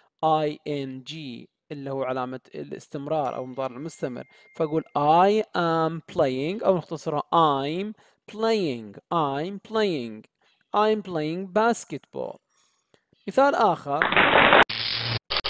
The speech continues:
لو أنا أتحدث عن شخص راح أقول عنه he، فراح يكون السبجكت هنا أو الفاعل he هو، وراح أحتاج إلى is، الفعل المساعد is،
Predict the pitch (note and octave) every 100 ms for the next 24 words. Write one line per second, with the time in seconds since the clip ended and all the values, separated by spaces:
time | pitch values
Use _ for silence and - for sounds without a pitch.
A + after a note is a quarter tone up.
0 | - F#3+ A3 A#3 A3+ - A3 G#3 D#3+ F#3
1 | F3 - F3 C#3+ - G3 D#3+ E3+ D#3 E3
2 | C#3+ D3+ A3 G3 G#3 - D#3+ D3 F#3+ F3
3 | - G3 D#3+ D#3+ - D#3+ D3 - C3+ B2+
4 | D#3 D3+ C3+ A#2 F#3+ F#3+ E3+ C#3+ F3+ C#3+
5 | D#3 - _ _ _ F3+ - - D#3+ -
6 | F#3 D#3+ - D#3+ C3+ - _ _ _ E3
7 | D3 D#3 G#3 - _ D3 C3 D#3 C3+ C3+
8 | C#3 D3 C#3 C3 - - F3+ D#3+ F#3 G#3+